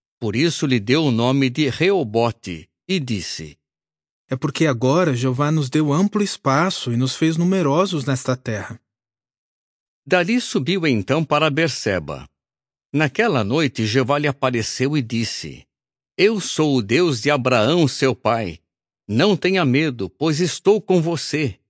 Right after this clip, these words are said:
Speaker 1: e vou abençoá-lo e multiplicar a sua descendência por causa de Abraão, meu servo." Portanto, ele construiu ali um altar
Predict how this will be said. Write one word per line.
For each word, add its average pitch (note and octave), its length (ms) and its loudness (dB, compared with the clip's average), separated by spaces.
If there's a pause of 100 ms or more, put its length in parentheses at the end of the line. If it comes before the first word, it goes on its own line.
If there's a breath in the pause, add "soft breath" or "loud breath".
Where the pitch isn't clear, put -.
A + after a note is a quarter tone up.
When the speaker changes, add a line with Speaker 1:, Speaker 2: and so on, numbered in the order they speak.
(340)
Speaker 1:
e D3 100 4
vou F3 140 2
abençoá-lo C3 960 0
e D3+ 140 2
multiplicar D#3+ 1000 0
a C3 60 2
sua B2+ 260 0
descendência B2 840 0
por C3 240 -4
causa D#3 360 0
de B2+ 120 -2
Abraão, B2 500 2
meu G2+ 220 0
servo." D#2 580 -6 (1040)
Portanto, F#3 580 2
ele D#3+ 200 0
construiu D#3+ 640 0
ali A2+ 360 0
um C#3 160 2
altar A#2 520 0